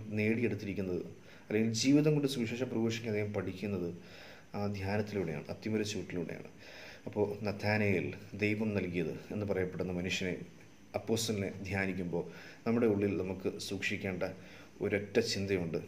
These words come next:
എൻ്റെ ദൈവം, എൻ്റെ ഹൃദയം, എൻ്റെ സ്നേഹം അറിയാൻ പോകുന്നത് ഞാൻ അത്തിമര ചുവട്ടിലായിരിക്കുമ്പോഴാണ്. അത്തിമര ചുവടിനെ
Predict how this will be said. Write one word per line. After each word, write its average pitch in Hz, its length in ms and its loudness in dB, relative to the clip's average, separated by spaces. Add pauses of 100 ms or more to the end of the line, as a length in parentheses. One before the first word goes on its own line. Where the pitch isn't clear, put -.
(500)
എൻ്റെ 104 220 2
ദൈവം, 190 380 2 (400)
എൻ്റെ 101 200 2
ഹൃദയം, 98 540 0 (140)
എൻ്റെ 101 200 2
സ്നേഹം 92 400 -2 (160)
അറിയാൻ 95 340 2
പോകുന്നത് 87 360 0 (640)
ഞാൻ 104 460 2
അത്തിമര 104 380 0
ചുവട്ടിലായിരിക്കുമ്പോഴാണ്. 85 960 -4 (960)
അത്തിമര 123 440 2
ചുവടിനെ 95 640 0